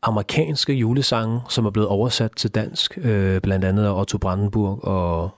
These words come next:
Kjeld Haik. Ja, altså, i virkeligheden, det, det er en oprigtig kærlighed til alt, til alt. Altså, så i virkeligheden, så de, hvis jeg nu ikke havde lavet den her plade, og du forrige år havde spurgt mig, "Nævn mig dine ti yndlingsjulesange," så tror jeg faktisk, at jeg havde nævnt de her sange her.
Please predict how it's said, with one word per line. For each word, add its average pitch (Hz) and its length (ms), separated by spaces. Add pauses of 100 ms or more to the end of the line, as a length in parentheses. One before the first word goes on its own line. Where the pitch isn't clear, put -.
(180)
Kjeld 92 160
Haik. - 420 (420)
Ja, 117 240 (140)
altså, 123 220
i 131 40
virkeligheden, 135 380
det, 131 140
det 131 60
er 120 40
en 120 40
oprigtig 120 400
kærlighed 139 520
til 135 140
alt, 123 200
til - 120
alt. 131 180
Altså, 123 180
så 131 260
i 139 60
virkeligheden, 143 360
så 151 160 (220)
de, 143 140 (380)
hvis 135 320
jeg 143 80
nu 147 80
ikke 151 120
havde 135 100
lavet 120 220
den 123 80
her 117 80
plade, 101 420
og 107 160
du 101 200 (300)
forrige 110 340
år 98 100
havde 98 120
spurgt 95 300
mig, 101 100 (440)
"Nævn 117 200
mig 110 140
dine 92 440 (180)
ti 104 300 (180)
yndlingsjulesange," 95 920 (280)
så - 100
tror 139 240
jeg 127 80
faktisk, 117 380
at 117 60
jeg 107 80
havde 107 180
nævnt 113 320 (320)
de 123 60
her 117 140
sange 104 300
her. 110 140